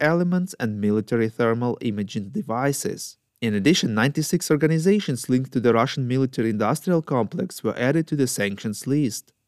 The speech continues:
For the first time, seven Iranian organizations that use E U components and provide Russia with military drones used in the attacks on civilian infrastructure in Ukraine are included in the list as well.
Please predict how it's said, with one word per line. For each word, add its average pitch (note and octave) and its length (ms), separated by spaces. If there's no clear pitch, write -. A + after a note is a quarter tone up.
For - 140
the G#2 200
first C3+ 240
time, E3+ 280
seven D3 360
Iranian D#3 460
organizations E3 840
that A2+ 200
use B2+ 300
E C3 60
U C3+ 180
components D3+ 680
and G#2+ 180
provide G#2+ 440
Russia A2+ 320
with A2 180
military A2+ 460
drones A#2 580
used A#2+ 300
in A2+ 100
the A2 160
attacks A#2+ 400
on G#2+ 80
civilian A2+ 480
infrastructure A#2+ 760
in G2+ 100
Ukraine B2 640
are A2+ 120
included G2+ 540
in A2 160
the G#2+ 140
list G#2 280
as A2 220
well. C#3 480